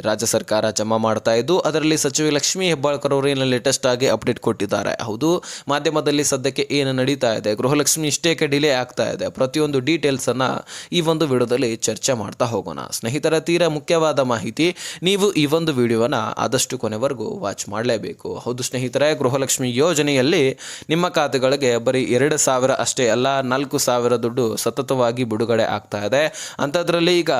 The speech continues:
ಎಲಿಜಿಬಲ್ ಇದ್ದಂಥವರಿಗೆ ಮಾತ್ರ ದುಡ್ಡು ಜಮಾ ಆಗೋದು. ಯಾಕಂದ್ರೆ ಈಗಾಗಲೇ ಸರ್ವೆ ಕಾರ್ಯ ಮುಗಿದಾಗಿದೆ. So, already ಈಗ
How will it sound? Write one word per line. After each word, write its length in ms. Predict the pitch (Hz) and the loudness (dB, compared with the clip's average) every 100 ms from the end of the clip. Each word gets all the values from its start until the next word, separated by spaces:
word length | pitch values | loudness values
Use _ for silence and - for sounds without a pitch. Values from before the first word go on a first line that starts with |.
| 117 | 0
ಎಲಿಜಿಬಲ್ 520 | - 135 143 151 151 147 | 2 0 2 2 2 2
ಇದ್ದಂಥವರಿಗೆ 640 | 131 139 143 143 143 139 | 0 -2 0 0 2 2
ಮಾತ್ರ 360 | 123 123 135 143 | 0 0 0 0
ದುಡ್ಡು 240 | 127 123 | 0 0
ಜಮಾ 320 | 120 117 113 | 0 0 0
ಆಗೋದು. 360 | 104 95 98 90 | 0 -2 -2 -2
ಯಾಕಂದ್ರೆ 720 | 104 139 143 147 123 147 165 - _ _ _ _ _ - | -2 0 2 4 4 0 -2 -14 _ _ _ _ _ -8
ಈಗಾಗಲೇ 280 | 127 139 147 | 0 0 2
ಸರ್ವೆ 440 | 139 120 127 147 151 | 2 2 2 2 2
ಕಾರ್ಯ 300 | 143 139 139 | 2 2 0
ಮುಗಿದಾಗಿದೆ. 960 | 123 135 147 139 120 127 135 - - - - - | 0 2 2 0 0 0 0 -6 -20 -20 -16 -4
So, 60 | 135 | 2
already 560 | 127 - 123 123 139 | 2 2 2 2 2
ಈಗ 180 | 143 139 | 0 2